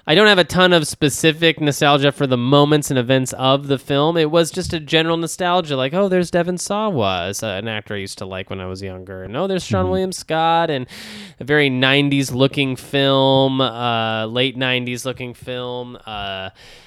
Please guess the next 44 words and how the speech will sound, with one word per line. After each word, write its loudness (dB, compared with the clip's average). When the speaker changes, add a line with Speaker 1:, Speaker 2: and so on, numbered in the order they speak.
Speaker 1:
I, -2
I, 0
I, 0
I 4
dug 4
it, 4
you 4
know? 8
I, 2
I 2
had 2
a 2
good -2
time 0
watching 2
it. 0
Does 6
the 4
logic 6
hold -2
up? -12
Absolutely 2
it -2
does. 4
It 4
is 4
illogical. 6
It's 4
a, 2
it's 0
a 2
sound 4
is 2
the -2
theory 2
of 0
everything, -2
the -8
theory -2
of -6
relativity 4
<laughs> -2
itself. -8
Uh, 0